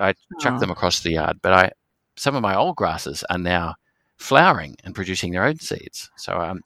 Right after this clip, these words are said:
Speaker 1: I'm,
Speaker 2: Oh.
Speaker 1: I've harvested my own seeds, and I'm gonna try germinating those in little, um, in little seedling trays. So hope lives forever, I think, with these things.
Speaker 2: How satisfying.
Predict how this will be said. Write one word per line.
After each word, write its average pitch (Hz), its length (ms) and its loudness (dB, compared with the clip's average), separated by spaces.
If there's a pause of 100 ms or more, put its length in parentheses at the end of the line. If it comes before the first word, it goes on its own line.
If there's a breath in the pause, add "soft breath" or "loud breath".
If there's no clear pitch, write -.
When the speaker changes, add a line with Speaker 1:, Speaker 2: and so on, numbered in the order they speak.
Speaker 1:
I'm, 175 200 -4
Speaker 2:
Oh. 160 440 -4
Speaker 1:
I've 95 100 -4
harvested 127 520 4
my 92 260 2
own 104 140 0 (540 soft breath)
seeds, 85 500 0
and 85 100 0
I'm 90 60 -4
gonna 87 140 -4
try 90 480 2
germinating 87 500 0
those 82 300 -4
in 78 80 -8
little, 78 360 -8
um, 73 300 -6 (300)
in 87 80 -10
little 80 200 -6
seedling 78 360 -2
trays. 73 400 -4 (600 soft breath)
So 82 500 -4 (500)
hope 131 360 4
lives 101 420 0
forever, 82 520 -2 (140)
I - 100 -6
think, - 340 -4 (100)
with 87 160 -8
these 87 260 -2
things. - 320 -4 (180)
Speaker 2:
How 202 160 2
satisfying. 165 640 0